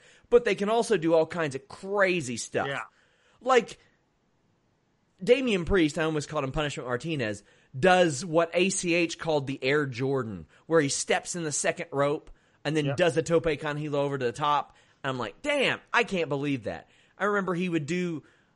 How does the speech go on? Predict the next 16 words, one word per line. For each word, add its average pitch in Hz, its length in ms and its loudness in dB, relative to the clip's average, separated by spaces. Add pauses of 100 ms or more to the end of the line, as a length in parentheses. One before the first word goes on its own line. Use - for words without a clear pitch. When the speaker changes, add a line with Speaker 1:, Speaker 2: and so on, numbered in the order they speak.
Speaker 1:
like, 175 200 2
the 170 160 -4
Undertaker 175 720 2
dive 165 340 2
over 156 160 0
the 131 100 -2
top, 175 300 0
but 151 80 -6
he 208 100 -2
would 311 140 0
do 214 160 4
it 165 60 4
over 135 200 4
the 113 80 -4
ring 117 480 -2
post. - 520 -6